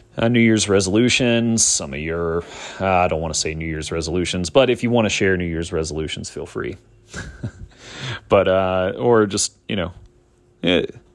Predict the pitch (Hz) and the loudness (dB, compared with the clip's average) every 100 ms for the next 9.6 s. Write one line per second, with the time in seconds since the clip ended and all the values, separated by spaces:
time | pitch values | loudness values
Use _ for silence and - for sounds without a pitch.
0 | - 170 135 110 95 92 85 - 95 90 | -2 0 2 2 2 0 -2 0 2 2
1 | 90 87 87 95 82 82 85 90 87 87 | 0 -4 -2 2 2 2 -2 0 2 2
2 | 87 98 87 - 82 87 87 - _ _ | 0 -2 -2 -4 -4 -4 -6 -10 _ _
3 | _ _ _ _ 98 90 - 90 87 92 | _ _ _ _ -6 -4 -4 -4 -4 -6
4 | 98 - _ - - 98 85 95 92 92 | -10 -14 _ -10 0 0 0 0 2 2
5 | 95 - - _ - - - 101 98 95 | 2 -4 -8 _ -18 -18 -6 -2 2 4
6 | 87 95 98 - - 82 82 85 92 92 | 6 6 4 2 0 -2 -2 -4 -2 0
7 | 92 - - - 90 87 85 107 101 101 | -2 -4 -16 -4 -2 0 0 0 2 2
8 | 95 90 87 - - - - - - 101 | 2 2 4 2 -4 -20 -20 -14 -2 2
9 | 98 95 98 98 98 101 | 2 2 2 4 4 0